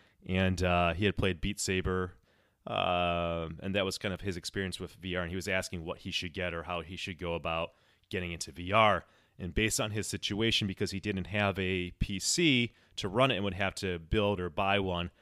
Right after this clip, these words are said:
I said, "Look, get the Quest. You're gonna love it as your, your, your introduction to V R.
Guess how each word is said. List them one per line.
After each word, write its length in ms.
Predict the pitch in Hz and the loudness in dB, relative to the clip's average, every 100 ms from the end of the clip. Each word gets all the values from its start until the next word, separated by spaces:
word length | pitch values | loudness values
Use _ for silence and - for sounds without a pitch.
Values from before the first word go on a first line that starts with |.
| _ _ | _ _
I 140 | - 98 | -2 0
said, 220 | - 101 | 2 0
"Look, 260 | 104 107 - _ _ - | 2 0 -2 _ _ 0
get 140 | 131 | 0
the 80 | - | 0
Quest. 520 | - 113 117 - - _ _ _ _ _ _ - | 2 2 2 -4 -10 _ _ _ _ _ _ 0
You're 80 | 127 | 4
gonna 160 | 117 98 | 6 4
love 240 | 101 104 | 2 2
it 160 | 110 - | 0 0
as 180 | 104 - | -4 -2
your, 160 | 104 98 | -2 -2
your, 260 | 92 85 - | -2 -4 -4
your 180 | 95 | -4
introduction 480 | - 98 101 101 107 | -2 0 0 0 -2
to 80 | 90 | -2
V 200 | 90 101 | 0 4
R. 260 | 104 101 | 4 4